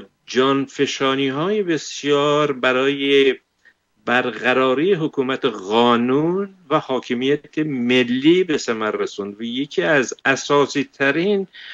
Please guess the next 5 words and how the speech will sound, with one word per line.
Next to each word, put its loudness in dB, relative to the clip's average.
خواستهای 0
مردم 0
عدالتخانه 0
بود -2
که 2